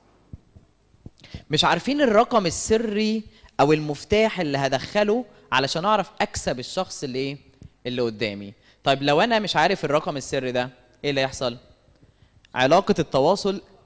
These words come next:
باظت من قبل ما تبتدي أصلًا. طيب، إيه بقى الرقم السري بتاعنا النهاردة؟ حد دارس لغة روسية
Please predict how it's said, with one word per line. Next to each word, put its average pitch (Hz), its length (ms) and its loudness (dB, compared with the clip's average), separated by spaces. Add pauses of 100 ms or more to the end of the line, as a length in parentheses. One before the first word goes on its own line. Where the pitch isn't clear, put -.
باظت 202 640 6
من 165 160 0
قبل 196 300 -2
ما 156 60 0
تبتدي 151 420 -4
أصلًا. 113 400 -6 (540)
طيب، 110 240 2 (360)
إيه 294 120 4
بقى 277 180 4
الرقم 233 300 0
السري 185 340 -4
بتاعنا 135 300 -4
النهاردة؟ 113 460 -6 (220)
حد 208 180 -4
دارس 208 440 -8
لغة 156 340 -4
روسية 160 500 -6